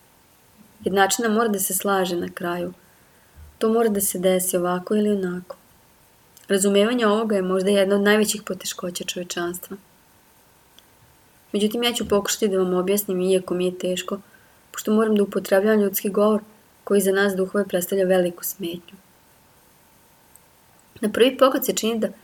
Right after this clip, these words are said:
što se više udaljavate od Boga i njegovih zakona i savršenstva, teže vam je da pronađete svoj put natrag. Na neki način to i jeste tako, ali samo donekle.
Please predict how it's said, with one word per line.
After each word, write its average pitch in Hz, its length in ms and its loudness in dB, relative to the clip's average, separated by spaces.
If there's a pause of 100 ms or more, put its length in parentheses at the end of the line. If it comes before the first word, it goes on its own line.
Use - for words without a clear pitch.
(320)
što - 140 -8
se 233 140 0
više 247 260 2
udaljavate 214 580 2
od 190 80 -6
Boga 220 260 2
i 208 40 0
njegovih 202 400 0
zakona 185 400 0
i 208 40 0
savršenstva, 190 720 -2 (840)
teže 214 280 6
vam 190 140 2
je 190 60 4
da 190 100 -4
pronađete 185 500 -2
svoj 185 240 0
put 185 280 -6
natrag. 190 400 -8 (1300)
Na 202 60 0
neki 254 260 0
način 214 380 0
to 226 80 0
i 214 120 2
jeste 190 340 0
tako, 185 380 -12 (560)
ali 202 120 0
samo 208 300 4
donekle. 190 540 -2